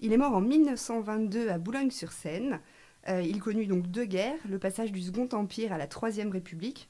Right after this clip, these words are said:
C'est quand même important de préciser, il a vécu sur, euh, deux siècles. Euh, héritier de valeurs moralistes, de la rigueur et du travail bien fait,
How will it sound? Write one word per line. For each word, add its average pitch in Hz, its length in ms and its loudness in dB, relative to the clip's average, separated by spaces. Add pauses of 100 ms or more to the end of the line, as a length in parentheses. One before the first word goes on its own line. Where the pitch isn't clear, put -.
(100)
C'est - 140 -12
quand 175 140 -4
même 196 80 -2
important 214 380 -6
de 180 180 -4 (220)
préciser, 202 420 -6
il 202 60 -6
a 175 40 -4
vécu 165 260 -8
sur, 170 220 -10
euh, 143 60 -8 (100)
deux 165 100 -10
siècles. - 240 -12 (600)
Euh, 196 400 2
héritier 285 300 0
de 262 100 0
valeurs 208 280 2
moralistes, 254 840 0
de 190 100 0
la 180 120 2
rigueur 233 360 0
et 226 60 0
du 160 160 -6
travail 160 320 -4
bien 175 280 -4
fait, 285 300 -4